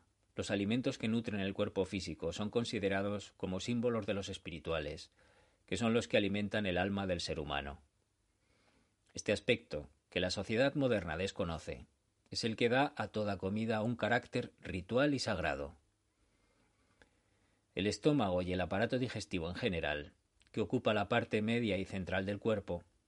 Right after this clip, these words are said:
representa un verdadero atanor alquímico, la fragua de Vulcano, gracias al cual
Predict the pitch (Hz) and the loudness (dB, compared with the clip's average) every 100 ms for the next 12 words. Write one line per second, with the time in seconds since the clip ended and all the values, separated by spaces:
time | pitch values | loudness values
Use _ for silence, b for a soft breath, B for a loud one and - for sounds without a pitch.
0 | _ _ 113 104 110 135 135 135 127 - | _ _ -6 -4 -2 0 2 2 2 0
1 | 135 139 127 110 110 120 123 120 104 101 | 0 4 4 4 4 4 4 4 2 0
2 | 117 113 98 - 104 85 78 76 80 - | 2 0 -2 -2 -2 -2 -4 -8 -10 -14
3 | _ _ _ - _ 85 87 123 127 127 | _ _ _ -20 _ -6 -4 2 4 4
4 | 104 90 82 82 - 92 82 80 _ b | 2 0 -2 -2 0 0 -2 -10 _ b
5 | b b b b b - 98 101 104 87 | b b b b b -4 -2 0 0 -2
6 | 85 - 110 123 | 0 2 2 2